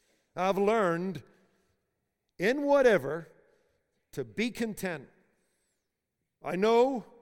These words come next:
how to be abased. I know how to abound." Notice these words, "everywhere and in all things." Is that dynamic or what?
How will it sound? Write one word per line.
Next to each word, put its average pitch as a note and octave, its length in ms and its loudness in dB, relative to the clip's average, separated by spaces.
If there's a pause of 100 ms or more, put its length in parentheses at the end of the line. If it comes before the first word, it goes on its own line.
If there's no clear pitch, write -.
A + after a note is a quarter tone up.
(160)
how G#3+ 180 -2
to G3 80 0
be F3 160 -2
abased. G3 500 -4
I F#3 80 0
know G#3 180 0
how G3 140 -2
to F#3+ 140 0
abound." F3+ 500 -4 (680)
Notice D#3 400 -2
these C#4 260 -6
words, F3+ 480 -2
"everywhere A3+ 800 0
and G#3 300 -4
in G3+ 180 0
all F#3+ 240 0
things." D#3+ 480 -10
Is E3+ 120 -10
that - 420 -16
dynamic E3 760 -8
or B2+ 140 -8
what? G#2+ 540 -14